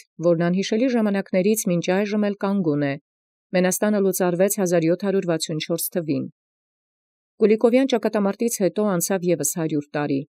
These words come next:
և Ռուսիան վերջնականապես ազատվեց թաթարական լծից։ Դա տեղի ունեցավ հազար չորս հարյուր ութսուն թվականին։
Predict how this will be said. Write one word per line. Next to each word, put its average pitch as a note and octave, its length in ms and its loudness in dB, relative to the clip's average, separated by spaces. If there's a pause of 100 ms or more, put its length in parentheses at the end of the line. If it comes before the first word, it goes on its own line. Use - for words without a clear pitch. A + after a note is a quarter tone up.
(360)
և E3+ 200 2
Ռուսիան G3 340 0
վերջնականապես F3 760 -2
ազատվեց F#3+ 460 -2
թաթարական D#3+ 640 -6
լծից։ C3+ 460 -4 (520)
Դա F3+ 140 2
տեղի F#3 240 2
ունեցավ F#3+ 460 -2
հազար F3+ 260 0
չորս F#3+ 260 -4
հարյուր F#3 280 -2
ութսուն F3 280 -4
թվականին։ F3 600 -2